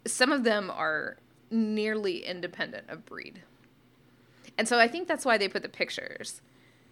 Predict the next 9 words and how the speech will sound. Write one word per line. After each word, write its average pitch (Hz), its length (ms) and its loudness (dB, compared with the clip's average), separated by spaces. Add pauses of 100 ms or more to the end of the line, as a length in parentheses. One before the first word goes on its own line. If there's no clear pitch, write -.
(160)
because 180 720 0
it 185 140 -6
said 196 280 2
that - 200 -4
basically 185 840 0 (1600)
breeds 202 400 2
generally 196 520 2
look - 380 -4
different 285 580 -2